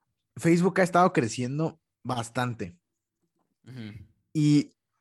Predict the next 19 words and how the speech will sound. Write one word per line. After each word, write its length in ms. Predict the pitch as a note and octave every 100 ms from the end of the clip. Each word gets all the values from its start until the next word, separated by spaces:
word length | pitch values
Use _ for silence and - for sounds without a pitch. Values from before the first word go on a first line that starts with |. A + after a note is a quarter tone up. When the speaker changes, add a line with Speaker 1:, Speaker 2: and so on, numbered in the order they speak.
| _
Speaker 1:
ya 200 | - D#3+
pasaron 460 | E3+ F3+ F#3 F#3 E3
dos 240 | D3 D#3+
cosas 320 | - C3+ B2 A2
que 100 | G#2+
no 120 | G#2+
le 80 | A2+
afectaron. 520 | A2+ - F#2 - A2+ _ _ _ _ _ _ _ _ _ _ _
La 300 | - C3 C3
primera, 580 | C3+ A#2+ B2 C#3 A#2 G2 - _ _ _ _ _ _ _ _ _ _ _ _
salió 440 | - D3 D3+ D#3+
una 180 | F3+ F#3+
noticia 680 | G3+ D3 - C3 - F#3 F3+
que 120 | D#3
la 140 | C3+ B2
verdad 300 | A2+ A#2 A#2
se 100 | D#3+
me 120 | C#3
hace, 480 | A#2 A2+ D3 C#3 -